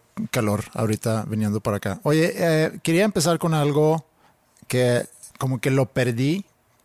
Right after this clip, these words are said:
cuando estuvimos aquí grabando el episodio pasado y luego me di cuenta en la edición. Hablamos sobre lo de las vacunas, la gente que no se quiere vacunar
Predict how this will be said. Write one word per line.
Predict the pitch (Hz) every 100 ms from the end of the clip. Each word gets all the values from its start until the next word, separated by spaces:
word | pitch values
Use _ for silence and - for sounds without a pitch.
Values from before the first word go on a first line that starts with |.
| _
cuando | - 131 117 113
estuvimos | 104 - 110 123 139
aquí | 143 - 127
grabando | 127 123 117 117
el | 131
episodio | 139 110 123 120
pasado | 120 117 117 110 127 - _
y | - 117
luego | 120 131
me | 135
di | 135
cuenta | - 131 123 135 131
en | 139 127
la | 117
edición. | 113 104 - 131 110 110 - _ _ - - - - - - -
Hablamos | 104 110 120 135 143 135 - - _ _ _
sobre | - 156 160
lo | 160 151
de | 143
las | 135
vacunas, | 117 - 170 180 170 147
la | 123
gente | 135 143
que | 151
no | 135
se | 127
quiere | 127 135
vacunar | 135 - 123 120 127